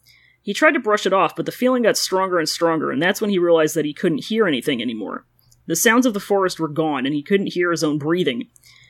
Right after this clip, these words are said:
It was like some kind of weird, awful tinnitus, but more oppressive. He climbed back down and rejoined the search and didn't mention what he'd done.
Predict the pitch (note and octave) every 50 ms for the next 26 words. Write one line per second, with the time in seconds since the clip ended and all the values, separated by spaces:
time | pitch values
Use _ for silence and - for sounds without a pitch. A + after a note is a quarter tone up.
0 | _ _ - A#3+ B3+ A#3+ B3+ C#4 - - D#4+ C4+ - C#4 B3 A3 F#3+ E3 C#3 E3
1 | G#3 A3 A#3+ B3 - - - E3 F#3+ G#3 - A3 G3+ E3+ - - G3+ E3 E3 F3+
2 | F3+ C#3+ B2+ F2+ - - - E3+ C3 E3 F#3 F#3+ G3 F3 E3 - - F#3+ F3+ E3
3 | - C#3 - - D#3 - _ _ - - - _ - - A3 G#3 - - C#4+ D#4+
4 | G4 F4 C#4+ A#3+ A3+ - - G3+ A3 G#3+ G3 F3 E3 E3 F3 F#3 F3+ E3+ F#3+ G3
5 | F#3 E3+ - - - F#3+ E3 D3+ - - - E3+ D3 F3+ F#3+ F#3+ B2+ E3 E3+ E3+
6 | E3 E3+ D#3 D3+ C#3+ C#3 C#3 D3+ D#3 D#3 D3 A#2 C3 C#3+ -